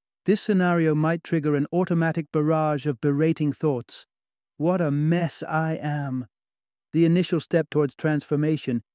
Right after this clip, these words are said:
involves becoming a keen observer of your own internal dialogue. Recognize and pause to listen to the critical self-talk, without immediately rushing to judgment or correction.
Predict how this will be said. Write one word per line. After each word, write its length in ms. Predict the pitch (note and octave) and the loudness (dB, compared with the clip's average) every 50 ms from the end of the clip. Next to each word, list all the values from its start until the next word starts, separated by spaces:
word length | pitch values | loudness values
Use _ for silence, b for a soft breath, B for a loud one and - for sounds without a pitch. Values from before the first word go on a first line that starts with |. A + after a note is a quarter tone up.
| _ | _
involves 440 | - D#3 D#3 C#3+ E3+ E3+ F3 E3+ D3 | 0 0 2 2 2 2 0 0 -2
becoming 440 | - E3 D3+ - E3+ E3+ F3 E3+ D#3 | -4 -4 -2 0 0 0 0 0 -2
a 80 | D3+ - _ | -2 -4 _
keen 480 | - - - G#3 G3+ G3+ G3+ F#3+ F#3 F3+ | -14 -8 -4 -2 0 2 2 2 2 0
observer 680 | E3 D3+ C#3 B2 A#2+ E3 F3 F#3 F#3 E3+ D3+ C#3+ C#3+ C#3+ | 0 -2 -6 -4 0 0 2 2 0 0 0 0 0 0
of 120 | C#3 B2+ | 0 0
your 180 | C3+ C#3+ C#3+ - | 0 -2 0 0
own 280 | D#3 E3 E3+ E3+ E3+ | 0 0 2 2 2
internal 460 | D#3+ D#3+ D3 - E3 E3 E3 D#3+ D#3+ | 2 0 0 0 0 0 2 0 -2
dialogue. 720 | D#3 C#3 E3 D#3+ E3 E3 D3+ C3 B2 A#2 G#2+ G#2 G#2 G#2 G#2 - _ _ _ _ _ _ _ _ _ _ | -2 -2 -2 -2 -2 -2 -4 -4 -4 -4 -6 -6 -8 -10 -14 -20 _ _ _ _ _ _ _ _ _ _
Recognize 800 | D3 E3 F3 F3 - F#3 E3+ D3 D#3 D#3 D3 C#3 C3 B2+ B2+ A#2+ | 0 0 0 0 0 -4 -4 -2 -2 0 0 0 -2 -4 -4 -2
and 160 | C3+ C3 B2+ - | -2 -4 -4 -2
pause 440 | - E3 E3+ D#3+ D3+ C#3 C3+ B2 - | -2 0 0 2 2 0 -2 -4 -6
to 100 | - - | -6 -6
listen 440 | C#3 D3 D#3+ F3 D#3+ - - C3 B2+ | -2 0 0 0 0 0 -2 -2 -2
to 100 | B2+ - | -2 -2
the 100 | B2+ C#3 | -4 -4
critical 380 | - - - E3+ D#3+ D3+ - D3 | -4 -2 -2 -2 -2 -2 -4 -6
self-talk, 760 | C3 - - D3+ C#3 B2+ - - - E3 D3+ C3 A2+ - - - _ _ _ _ _ _ _ - | -4 -2 -2 -2 -2 -4 -6 -6 -4 -2 -2 -2 -4 -8 -16 -20 _ _ _ _ _ _ _ -4
without 340 | D#3+ D#3 - D#3 E3 E3 | -2 -2 0 0 0 2
immediately 560 | D#3+ D#3 D#3 E3+ F3+ E3+ F3 E3+ E3 E3+ D#3 D3+ | 2 2 4 4 4 4 2 0 0 0 -2 0
rushing 420 | C#3+ D3+ E3 - - - D3 C#3+ | 2 0 0 0 0 -2 -2 0
to 100 | - D3 | 0 -2
judgment 580 | C#3 C3 A#2+ D3+ D#3 D#3 C#3 - C3+ C3 C3 - | -6 -2 0 0 0 0 -2 -2 -4 -4 -4 -4
or 160 | C#3 C#3 C#3 | -6 -6 -8
correction. 680 | - - C#3+ C3+ C#3 C#3+ D3 - - - - G2+ G2 | -6 -6 -6 -4 -4 -4 -4 -8 -10 -10 -10 -10 -10